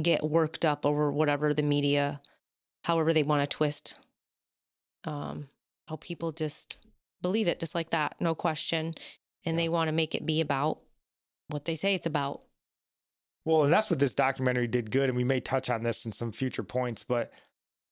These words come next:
Speaker 2: media narrative was certainly highlighted in this, in the, the way media s-, steered it, which we've talked a lot about on here,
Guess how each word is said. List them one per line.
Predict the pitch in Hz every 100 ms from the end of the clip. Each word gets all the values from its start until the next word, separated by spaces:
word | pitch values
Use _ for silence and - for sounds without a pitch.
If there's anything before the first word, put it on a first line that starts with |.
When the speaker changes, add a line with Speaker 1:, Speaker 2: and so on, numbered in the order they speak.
| _ _ _ -
Speaker 2:
media | 131 185 185 160
narrative | 143 151 151 143 131 - 120 - _
was | - 131 -
certainly | 156 156 147
highlighted | 120 127 131 127 123
in | 117
this, | 117 117 - - -
in | 120
the, | 113 113 - _
the | 131
way | 120 131
media | 123 123 123 123
s-, | 117 - - - _ -
steered | - - 165 156
it, | 147 143
which | 151
we've | 202 -
talked | 123 120 -
a |
lot | 117 110
about | 107 110 110
on | 107
here, | 107 117 117